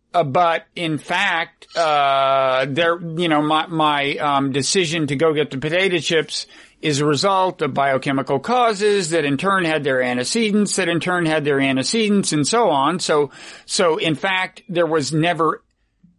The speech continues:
any actual chance that I would do anything other than buy the potato chips. Um, on the one hand, of course, that's different from external coercion.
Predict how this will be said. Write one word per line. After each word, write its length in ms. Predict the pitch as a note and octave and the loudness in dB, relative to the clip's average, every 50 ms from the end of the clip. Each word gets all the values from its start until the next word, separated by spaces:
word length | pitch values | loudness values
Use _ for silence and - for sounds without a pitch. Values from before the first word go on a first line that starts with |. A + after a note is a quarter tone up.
| _ _ _ - - | _ _ _ -6 -2
any 380 | F3+ A3 B3 C4+ C#4 C4 - | -2 0 2 2 0 0 -2
actual 480 | - F#3 G#3 G#3 - - - F#3 F3 D#3+ | -4 -4 -4 -4 -4 -4 -2 -2 -2 -2
chance 400 | - - G3+ G3+ F#3+ F#3 G3 - | -2 -2 -2 -2 -4 -4 -4 -4
that 140 | - E3 E3 | -2 0 0
I 80 | D#3 | 0
would 180 | D3+ D3 C#3 B2+ | 0 -2 -4 -2
do 160 | C#3+ G3+ G3+ | -2 0 0
anything 400 | F#3+ F3+ E3 B2+ F3 D3+ C#3 - - | 0 -2 -2 -2 -4 -6 -6 -4 -2
other 240 | A3 D4 C4+ B3 G#3+ | -2 0 2 0 0
than 100 | G3+ F#3+ | 0 0
buy 200 | E3 F#3+ F3+ E3 | 0 0 0 0
the 60 | D3+ | -2
potato 420 | C#3 D3 - A#3+ C4+ D#4 D4 G#3 C3+ | -4 -6 -4 -2 -2 0 0 -2 -2
chips. 520 | - - F2+ G#2 - - - - - - _ _ _ _ _ _ _ _ _ _ _ _ _ _ _ _ _ _ _ - | -2 -4 -4 -6 -6 -6 -10 -10 -12 -12 _ _ _ _ _ _ _ _ _ _ _ _ _ _ _ _ _ _ _ -2
Um, 440 | F#3+ F#3+ F#3 F#3 F#3 F#3 F3+ F#3 - _ _ _ _ _ _ _ _ _ _ _ _ _ _ _ _ _ _ _ _ _ _ _ _ | 0 2 2 2 2 0 -2 -6 -10 _ _ _ _ _ _ _ _ _ _ _ _ _ _ _ _ _ _ _ _ _ _ _ _
on 140 | - A3 A3 | -2 0 2
the 80 | A3+ | 2
one 180 | B3 C#4+ D#4+ E4 | 2 2 4 4
hand, 240 | C#4+ C4+ B3+ B3+ A#3+ | 4 4 2 2 -2
of 100 | G#3 - | -4 -4
course, 400 | - - C4+ E4 F4 D4+ - - | -4 -2 0 0 0 0 -2 0
that's 260 | A#3+ A3 G3+ - - | 0 0 0 -2 -4
different 500 | D#3 C#3 G#3 A#3+ - - A3+ F#3+ F#3+ - | -2 0 0 -2 0 -2 -4 -4 -4 -6
from 240 | - - F#3+ E3+ E3 | -4 -2 -2 0 -2
external 500 | D#3 - - - - G#3 G3 F3+ E3 - | -2 -4 -4 -2 -2 0 0 0 0 -2
coercion. 800 | - - D#3+ D3 C#3+ F3+ A#3+ B3+ - - F#3 D#3+ F#3+ G#3+ A#3 | -2 -2 0 2 2 2 0 0 -2 -2 -2 -2 -2 -4 -4